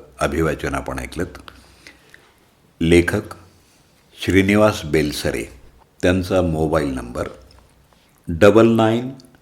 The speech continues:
डबल नाईन सिक्स नाईन नाईन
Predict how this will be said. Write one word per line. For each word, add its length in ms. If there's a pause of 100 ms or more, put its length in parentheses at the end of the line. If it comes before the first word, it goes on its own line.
(340)
डबल 440
नाईन 360 (800)
सिक्स 300
नाईन 340 (760)
नाईन 380